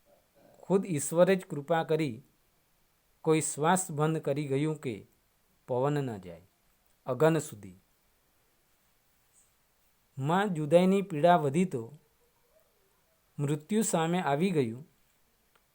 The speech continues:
હૃદયની આગ પીડા પવન સુધી એટલે કે બહાર નીકળે એની પહેલાં શ્વાસ બંધ થઈ ગયા.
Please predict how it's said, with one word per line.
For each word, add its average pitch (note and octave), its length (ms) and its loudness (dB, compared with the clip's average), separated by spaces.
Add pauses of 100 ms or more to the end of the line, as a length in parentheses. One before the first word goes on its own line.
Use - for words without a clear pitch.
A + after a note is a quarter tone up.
(360)
હૃદયની F3 560 2
આગ E3+ 420 0 (540)
પીડા E3 320 2
પવન E3+ 360 0
સુધી D3+ 300 -4
એટલે D#3 300 2
કે G#2+ 220 -10 (640)
બહાર C3+ 360 2
નીકળે E3+ 340 2
એની D3+ 260 -4
પહેલાં C#3 460 -6 (600)
શ્વાસ D#3 380 2
બંધ D3 280 0
થઈ B2+ 200 -4
ગયા. G#2+ 320 -14